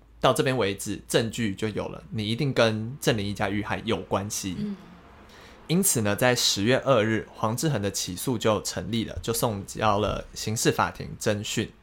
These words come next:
Speaker 1: 隔天十月三号，黄志恒被发现全身遍体鳞伤。为什么呢？因为他被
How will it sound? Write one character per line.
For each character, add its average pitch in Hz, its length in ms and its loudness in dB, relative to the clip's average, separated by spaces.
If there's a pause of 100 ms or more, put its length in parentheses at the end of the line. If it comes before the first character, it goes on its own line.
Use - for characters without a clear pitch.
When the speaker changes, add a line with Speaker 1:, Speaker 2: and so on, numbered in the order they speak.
(840)
Speaker 1:
隔 120 180 6
天 165 340 2
十 - 260 2
月 131 140 6
三 117 320 2
号， 123 280 4
黄 117 240 2
志 165 140 2
恒 101 360 2
被 127 220 2
发 113 280 2
现 117 300 0
全 104 260 -2
身 113 260 -2
遍 123 260 -2
体 90 180 -8
鳞 87 220 -10
伤。 95 340 -6 (760)
为 135 100 4
什 110 100 -2
么 95 80 -2
呢？ 92 140 -4
因 110 80 -2
为 123 80 4
他 123 140 2
被 110 400 2